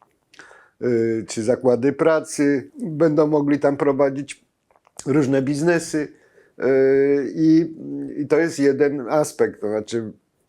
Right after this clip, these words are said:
Ukraina będzie musiała zapłacić za tą wojnę,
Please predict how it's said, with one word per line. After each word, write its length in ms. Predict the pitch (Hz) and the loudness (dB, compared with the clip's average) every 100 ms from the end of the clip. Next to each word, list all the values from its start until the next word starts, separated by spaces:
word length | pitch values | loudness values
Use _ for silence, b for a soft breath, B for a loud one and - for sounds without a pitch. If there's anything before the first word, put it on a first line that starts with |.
| _ _ _ _ | _ _ _ _
Ukraina 720 | 123 117 131 127 135 131 127 123 | -6 0 2 2 0 0 -2 -4
będzie 400 | 127 127 131 139 | -10 -6 0 2
musiała 340 | 143 147 135 | 2 2 0
zapłacić 560 | 131 139 156 156 135 117 | 2 2 2 0 -4 -4
za 140 | 120 | -4
tą 240 | 117 117 113 | -2 -4 -4
wojnę, 440 | 107 104 107 110 | -4 -4 -8 -10